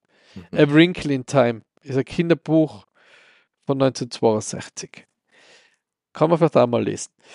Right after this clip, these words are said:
Speaker 2: Ähm, genau, also das sind ja die, die Kids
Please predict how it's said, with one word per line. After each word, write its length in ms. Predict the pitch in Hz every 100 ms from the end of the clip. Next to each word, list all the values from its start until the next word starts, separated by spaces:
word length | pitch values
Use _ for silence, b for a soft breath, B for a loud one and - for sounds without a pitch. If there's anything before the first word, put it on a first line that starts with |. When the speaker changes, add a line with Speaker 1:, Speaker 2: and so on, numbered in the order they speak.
| b b -
Speaker 2:
Ähm, 500 | 160 165 165 165 160 _ _ _ _ -
genau, 260 | 180 143 104
also 320 | 143 151 156 - _ -
das 200 | 165 156
sind 160 | 175
ja 60 | 160
die, 220 | 151 151 -
die 120 | 156 -
Kids 600 | - 208 - - -